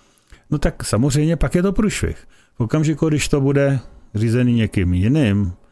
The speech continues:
víceméně samotnými lidmi, samotnou společností, pak to bude v pořádku a pak to pomůže naopak proti těmto lumpíkům, který si tam vydělávají v uvozovkách šílený a šílený prachy.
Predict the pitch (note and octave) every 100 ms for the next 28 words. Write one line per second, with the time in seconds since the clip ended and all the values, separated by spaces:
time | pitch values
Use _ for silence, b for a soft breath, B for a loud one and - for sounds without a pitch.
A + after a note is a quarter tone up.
0 | _ _ _ - G#2+ - A#2 A2+ A2 G2+
1 | - G#2 - - C3 D#3+ B2+ A2+ A2 G2
2 | F#2+ G#2+ G2+ F#2+ - C#3+ F3 A#2+ G2+ -
3 | G2+ G2 F#2+ - F2+ - - A#2 C#3+ G3
4 | G#3+ b b b b - D#2 - A2 B2+
5 | C#3 D#3 G2 A2 A2+ - B2+ C#3 - -
6 | - - G2 - A#2+ G#2 G2 G2+ F#2+ G#2
7 | B B A#2 B2+ F#3 A3 D3 C#3 - C3
8 | C3 D3+ B2 A#2 A2+ A#2+ A#2 A2 G#2 G2+
9 | A#2 G#2 B2 C3 G2 G#2 G#2+ - G#2 A2+
10 | A2+ G#2 B B - F#2+ G#2 G2+ A2+ A2+
11 | G#2 A2 A2+ G#2 G#2+ G#2+ G#2+ - G#2+ -
12 | - C#3+ B2 A2 G2+ G2+ - G#2 G2 G2
13 | F#2 F2 - -